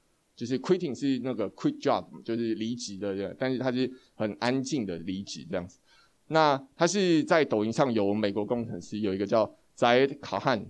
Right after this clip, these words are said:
在抖音上面发布的影片，然后他两周内就累积了三百万次的观看。那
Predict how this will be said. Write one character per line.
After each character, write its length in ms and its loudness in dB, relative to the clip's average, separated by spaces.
在 200 4
抖 220 -2
音 80 -6
上 100 -2
面 140 -2
发 140 2
布 80 0
的 100 2
影 160 -10
片， 280 -4
然 100 -4
后 120 4
他 200 2
两 200 0
周 140 2
内 140 2
就 120 6
累 160 0
积 200 -2
了 240 6
三 240 2
百 140 4
万 180 4
次 180 -8
的 120 -2
观 260 -2
看。 260 -2
那 380 6